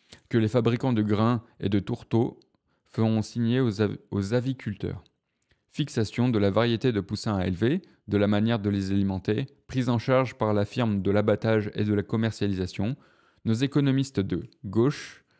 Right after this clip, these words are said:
ne cachaient pas que ces industriels contrôlent totalement la production de leurs clients, pour ce qui concerne la taille des élevages,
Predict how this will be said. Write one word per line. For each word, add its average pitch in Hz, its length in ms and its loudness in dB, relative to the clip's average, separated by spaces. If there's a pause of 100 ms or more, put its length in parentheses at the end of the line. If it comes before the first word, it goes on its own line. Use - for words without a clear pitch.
(360)
ne 110 120 4
cachaient 120 360 0
pas 143 160 2
que 127 120 -4
ces 104 220 -2
industriels 110 720 0
contrôlent 123 420 -2 (120)
totalement 123 560 2
la 101 100 0
production 101 520 -2
de 113 100 2
leurs 98 200 0
clients, 101 340 0 (400)
pour 107 140 -6
ce 110 100 -4
qui 107 140 -2
concerne 117 560 0
la 98 160 0
taille 110 160 0
des 104 200 -2
élevages, 101 500 0